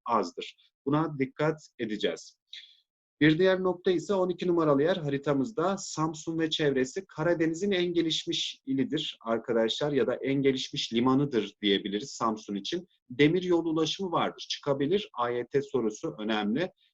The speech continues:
Peki arkadaşlar Samsun ve çevresinde nüfus niye fazladır derse T Y T'de, bakın Bafra ve Çarşamba Ovası'nın ne yapması?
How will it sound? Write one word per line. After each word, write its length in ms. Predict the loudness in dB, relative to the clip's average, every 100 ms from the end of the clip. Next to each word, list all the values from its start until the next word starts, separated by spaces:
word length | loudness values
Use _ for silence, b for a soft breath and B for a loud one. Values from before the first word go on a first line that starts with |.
| _
Peki 380 | 2 2 2 0 0
arkadaşlar 540 | -2 2 0 2 0
Samsun 520 | -2 -2 -2 -2 -2
ve 100 | 0
çevresinde 580 | 0 0 0 -2 -2 0
nüfus 300 | 0 -2 0
niye 220 | 2 2
fazladır 560 | 0 0 2 2 2 2
derse 420 | 0 0 -2 -4
T 140 | -2
Y 200 | 2 2
T'de, 360 | 2 2 2 0 B B B 0
bakın 360 | 0 2 -2
Bafra 440 | 0 -2 -2 -4 -2
ve 120 | -2
Çarşamba 640 | 0 -2 -2 -4 -4 -2
Ovası'nın 640 | -2 -2 -2 -2 -2 -2 0
ne 60 |
yapması? 580 | 0 -4 -4 -4 -4 -4